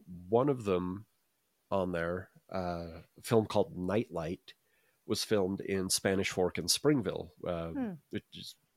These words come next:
Speaker 1: where I live. I live in Spanish Fork. Springville's the next town up. Uh, and it's,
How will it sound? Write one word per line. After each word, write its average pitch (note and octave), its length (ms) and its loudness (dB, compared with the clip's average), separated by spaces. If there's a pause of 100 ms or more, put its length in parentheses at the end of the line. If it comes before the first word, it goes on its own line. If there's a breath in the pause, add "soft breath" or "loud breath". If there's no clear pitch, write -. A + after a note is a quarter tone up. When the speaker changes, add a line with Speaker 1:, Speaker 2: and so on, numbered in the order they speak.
Speaker 1:
where F#2+ 180 2
I F2+ 80 2
live. G#2+ 160 4
I F2 40 0
live E2+ 180 -4
in F2+ 80 -8
Spanish F2+ 300 -2
Fork. F2+ 220 -2
Springville's F2+ 400 -4
the E2 120 -6
next - 180 -6
town E2+ 200 -4
up. - 200 -8 (960 soft breath)
Uh, E2+ 440 -2 (480)
and A#2+ 100 8
it's, - 260 4